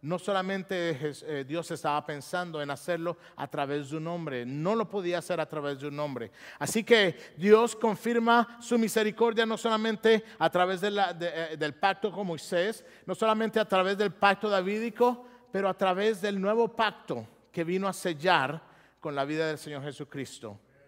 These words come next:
el reino de, de Dios, el pueblo especial, el pueblo escogido, al cual tú y yo ahora pertenecemos por la gracia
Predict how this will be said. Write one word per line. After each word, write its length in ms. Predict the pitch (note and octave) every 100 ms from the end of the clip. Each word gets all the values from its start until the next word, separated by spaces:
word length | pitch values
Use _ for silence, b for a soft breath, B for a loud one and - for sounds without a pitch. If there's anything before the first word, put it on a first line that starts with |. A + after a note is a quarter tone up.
| b b b -
el 200 | B2+ B2
reino 440 | C3 D#3 D#3 D3+
de, 240 | D3 C#3+ D3
de 180 | B2 B2+
Dios, 340 | B2 A2 G2 -
el 140 | C3
pueblo 600 | - - F3+ F3+ F3+ F3 B B -
especial, 760 | B2 - C#3 - E3+ D3+ C3
el 100 | B2+
pueblo 380 | - F#3 F3+ F3
escogido, 800 | - - B2+ - D#3+ D#3 D3+ D#3 b b b b b _ -
al 200 | C3+ -
cual 480 | A3+ A#3 C4+ D4+ - - _ _ _ _ -
tú 160 | F#3+
y 80 | E3+
yo 120 | E3+
ahora 300 | D#3+ D#3+ D3+
pertenecemos 800 | D3+ C#3 D3 C#3 - D3+ A2+ G#2+
por 180 | - B2+
la 140 | A#2+
gracia 640 | A2+ C3+ D3+ D3+ - E3+